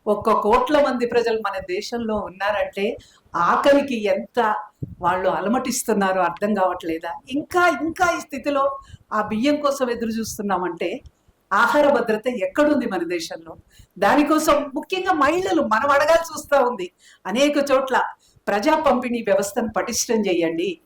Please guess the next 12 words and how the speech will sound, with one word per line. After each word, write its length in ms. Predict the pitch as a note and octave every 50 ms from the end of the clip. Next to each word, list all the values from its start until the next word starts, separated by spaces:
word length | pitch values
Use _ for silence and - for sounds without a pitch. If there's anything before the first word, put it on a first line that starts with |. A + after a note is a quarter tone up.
| _ _ _ _
ఏవైతే 440 | A3 A#3 C4 C#4 C#4+ C#4+ C#4+ D4 C4
రేషన్ 420 | A#3+ A3 G3+ B3+ C4 - D4 D4 C#4+
షాపుల్లో 540 | - C#4+ C4+ B3 A#3+ B3 B3 A#3+ A#3 A3+
ఇచ్చే 440 | A3+ G#3+ - - - F#3 F#3 A#3 D4 - _ _ - - - _ - - _ _ -
సరుకులు 500 | - - G3+ G3 A3+ A3 - B3 A3+ A#3+
బియ్యానికే 680 | A#3+ A3 - A3+ B3 C4 D#4 D#4+ D#4+ E4 D#4+ E4 E4
పరిమితం 520 | E4 - B3+ A#3+ A#3+ B3+ B3 - A3+ A3
కాకుండా, 460 | G3+ F#3+ F#3 F#3 F3+ F3+ F3 - F3+ G3+
ఒక 260 | B3 C4+ - - A#3+
కుటుంబం 640 | A3 - A3+ A3 - D#4 D4 D4+ D4 D4 C4+ A#3+
గడవడానికి 540 | A3+ A3 G#3+ G3+ G3 G3 F#3+ F#3+ F#3+ F#3+ F#3
అవసరమైన 640 | F3 F#3 F3+ - - F3+ F3 F3 F3+ F3+ - B3+